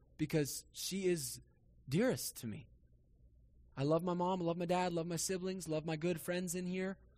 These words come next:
You know, but, but God is my life.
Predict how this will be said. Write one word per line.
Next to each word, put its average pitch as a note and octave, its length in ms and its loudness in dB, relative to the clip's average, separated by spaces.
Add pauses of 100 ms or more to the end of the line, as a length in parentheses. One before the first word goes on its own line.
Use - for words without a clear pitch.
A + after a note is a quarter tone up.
(2500)
You D3 120 -2
know, F3 280 -2
but, D3+ 280 2 (2750)
but C#3 140 -10
God D#3+ 260 0
is A#2+ 160 -4
my G#2 160 -4
life. - 400 -12